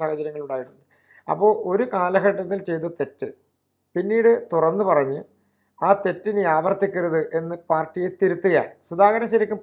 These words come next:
പാർട്ടിയെ തിരുത്തുകയാണ്. കഴിഞ്ഞ കാലഘട്ടങ്ങളിൽ നിങ്ങൾ ചെയ്ത, നമ്മൾ ചെയ്ത, ഒരുമിച്ച് ചെയ്ത തെറ്റുകൾ ഇനിയുള്ള ജനാധിപത്യ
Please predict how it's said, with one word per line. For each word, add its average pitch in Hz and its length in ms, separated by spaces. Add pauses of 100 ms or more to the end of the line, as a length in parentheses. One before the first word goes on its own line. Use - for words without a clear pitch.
പാർട്ടിയെ 180 380
തിരുത്തുകയാണ്. 147 440 (500)
കഴിഞ്ഞ 208 240 (100)
കാലഘട്ടങ്ങളിൽ 185 680 (140)
നിങ്ങൾ 170 200 (120)
ചെയ്ത, 165 140 (200)
നമ്മൾ 175 180 (120)
ചെയ്ത, 165 140 (120)
ഒരുമിച്ച് 185 380 (100)
ചെയ്ത 151 160 (840)
തെറ്റുകൾ 190 400 (160)
ഇനിയുള്ള 220 340 (100)
ജനാധിപത്യ 175 500